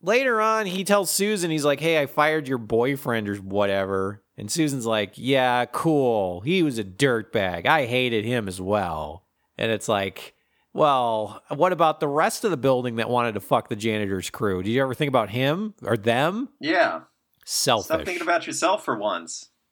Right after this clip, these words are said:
Speaker 2: Now who are we gonna bang? Oh, we'll just hire more janitors and bang them? Yes, that sounds
Speaker 1: Okay,
Speaker 2: right.
Speaker 1: yeah, cool. All right, fine. Act three,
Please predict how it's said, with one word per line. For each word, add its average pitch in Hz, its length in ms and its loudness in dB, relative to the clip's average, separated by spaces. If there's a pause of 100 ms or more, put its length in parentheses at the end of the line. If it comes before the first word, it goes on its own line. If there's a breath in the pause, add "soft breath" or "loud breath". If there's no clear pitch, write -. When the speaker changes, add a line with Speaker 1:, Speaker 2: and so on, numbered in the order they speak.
Speaker 2:
Now 180 280 2
who 160 140 2
are 131 100 -2
we 120 100 -2
gonna 117 140 -2
bang? 87 360 -4 (440 loud breath)
Oh, 143 100 0
we'll 131 120 -2
just 139 180 -2
hire 139 240 2
more 135 160 -2
janitors 135 560 0
and 120 100 -4
bang 120 240 0
them? 131 380 0
Yes, - 360 -4
that 101 180 -4
sounds 92 240 -2
Speaker 1:
Okay, 110 140 0
Speaker 2:
right. 95 100 -4
Speaker 1:
yeah, 110 180 2
cool. 90 460 -2
All 104 80 -2
right, 85 260 -2 (300)
fine. 87 320 -4 (1200)
Act 180 300 2
three, 208 680 0